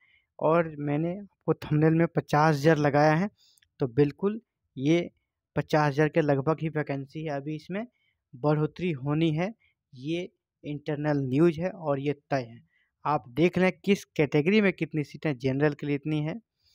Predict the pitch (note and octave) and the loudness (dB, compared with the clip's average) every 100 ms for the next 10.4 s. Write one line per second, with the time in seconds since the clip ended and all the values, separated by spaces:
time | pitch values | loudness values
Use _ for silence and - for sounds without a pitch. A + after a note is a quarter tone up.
0 | _ _ _ _ - C3 - - D3 C#3+ | _ _ _ _ -10 -10 -8 -2 2 2
1 | D3 C#3 - D3 B2+ C3 E3+ - - D3 | 2 0 0 -2 2 2 2 -2 -2 0
2 | C#3+ D3 - F3 E3+ D#3+ D3 D3 - D3 | 2 0 -4 -6 -6 -6 -2 -2 0 0
3 | D3 B2 C#3 C3 C3+ - - - D3 D3+ | 0 0 -2 -2 -4 -10 -14 -8 -4 -4
4 | - F#3 - - C#3+ - D#3+ D#3+ E3 F#3+ | -6 -12 -10 -6 -6 -6 -8 -4 -2 -4
5 | _ _ _ - - D#3+ C3+ C3+ C3 A#2 | _ _ _ -14 -4 0 2 0 0 -2
6 | A2+ F#3 G#3+ - - _ _ _ _ _ | -2 -4 -4 -8 -20 _ _ _ _ _
7 | _ _ _ - - E3 E3 E3 E3+ - | _ _ _ -16 -10 -4 -2 0 -2 -4
8 | - - - G#3 G3 F3+ E3+ - E3 D#3+ | -6 -6 -4 -4 -4 -4 -6 -2 2 2
9 | D#3+ _ G#3+ F#3+ - D3 - - D#3 D3+ | 0 _ -4 -4 -2 -2 -2 -4 0 0
10 | - - G3+ | 0 -2 0